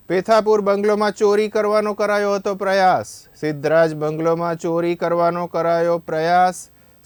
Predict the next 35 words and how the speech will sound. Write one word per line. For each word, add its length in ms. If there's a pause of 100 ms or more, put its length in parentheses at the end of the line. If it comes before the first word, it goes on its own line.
સોસાયટીના 600
રહીશો 440
જાગી 420
જતા 460
તસ્કરો 680
થયા 500
ફરાર. 580 (380)
તો 80
ગાંધીનગરમાં 920
ચડ્ડી 360
બનિયન 540
ગેંગ 420
થઈ 220
છે 160
સક્રિય. 720 (360)
ચોરોની 480
સમગ્ર 500
હરકત 640
સી 240
સી 220
ટી 200
વીમાં 680
થઈ 260
ગઈ 300
કેદ. 580
આપ 120
દ્રશ્યો 400
જોઈ 240
રહ્યા 220
છો 160
બી 120
ઇન્ડિયાના 420
સ્ક્રીન 440
પર. 240
ચોરોની 580